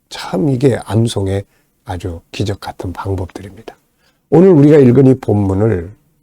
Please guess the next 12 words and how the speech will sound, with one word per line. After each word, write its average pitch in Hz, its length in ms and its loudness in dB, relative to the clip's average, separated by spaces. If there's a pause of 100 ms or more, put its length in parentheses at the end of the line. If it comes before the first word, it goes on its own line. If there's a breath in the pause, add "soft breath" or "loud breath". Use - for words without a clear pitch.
(140)
오늘 143 260 4
다 98 220 -10
우리가 92 420 -8 (280)
내용을 110 540 0
암기할 98 420 -6
수 - 160 -12
있어, - 300 -14
있단 92 280 -10
말이죠. - 480 -20 (460)
한번 - 240 -20
해보시죠. 107 600 -8 (680 loud breath)
자, 95 300 -4